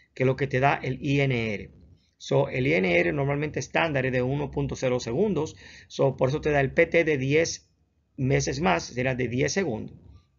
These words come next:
¿Ok? So, cuando nosotros estamos mirando que hay, que el P T está demasiado alto, ¿ok? Am, ahí tenemos que pensar en que puede haber un daño hepático, ¿ok? Now, para el, para el examen de P T,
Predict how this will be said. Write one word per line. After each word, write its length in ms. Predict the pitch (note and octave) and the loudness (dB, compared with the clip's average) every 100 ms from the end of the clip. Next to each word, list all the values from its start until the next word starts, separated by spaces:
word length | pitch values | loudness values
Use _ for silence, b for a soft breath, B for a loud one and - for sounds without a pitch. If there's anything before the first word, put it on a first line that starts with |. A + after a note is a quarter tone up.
| - | -12
¿Ok? 140 | C3+ G3+ - B B | -2 -2 -4 B B
So, 220 | - C#3 | -6 -2
cuando 240 | C3 C3 | 0 0
nosotros 420 | C3 C3+ - F#3+ | -2 -2 -2 -2
estamos 320 | E3 - D#3+ D#3+ | -2 -2 -2 -2
mirando 580 | D3+ E3 F3 B2+ C3+ B B B B - | 0 0 -2 -2 -2 B B B B -6
que 100 | A#2 | 0
hay, 300 | A#2+ C#3+ - - | 0 0 -6 -8
que 80 | A#2 | -8
el 100 | - | -2
P 140 | C#3+ | 0
T 120 | D3 | 2
está 200 | D#3 B2 | 0 -2
demasiado 640 | B2 A2 F#2 - D3+ D#3 E3 | -4 -4 -4 -2 2 4 4
alto, 420 | C#3+ C#3+ F#3 - - - _ _ _ _ _ - | 2 0 -2 -4 -20 -20 _ _ _ _ _ -18
¿ok? 160 | A#2 - D#3+ F#3+ B B B - | -8 -2 -2 -2 B B B -4
Am, 300 | B2+ B2 - | -2 -2 -2
ahí 400 | C3 B2 D#3 F#3+ | -2 0 0 0
tenemos 320 | C#3 C3+ D#3 | 0 0 0
que 100 | D#3 | -2
pensar 640 | - B2 G#2+ D3+ A2 B2 B B B | -2 -4 0 0 0 -6 B B B
en 120 | - A#2 | -10 -4
que 140 | B2 | -4
puede 240 | - C#3+ | -2 0
haber 180 | C#3 C#3 | 2 0
un 160 | C3 B2 | 0 -2
daño 400 | B2+ B2 B2 - | -2 -2 -2 -4
hepático, 680 | - - G2 F2+ F#2+ - F#2 - | -8 -4 -4 -6 -14 -16 -16 -12
¿ok? 160 | - F3+ F3+ B B | -4 -2 -4 B B
Now, 400 | - A#2+ A#2 - - | -4 -2 -4 -8 0
para 220 | C#3+ C#3 | 2 2
el, 180 | C3+ C3+ | 0 -6
para 360 | - B2+ B2 | -4 -2 0
el 60 | B2 | -2
examen 460 | B2 - F#3+ G#3+ | -2 0 0 2
de 100 | D3+ | -2
P 220 | B2+ D#3+ F3 | 2 2 2
T, 340 | B2+ A#2+ | -2 -2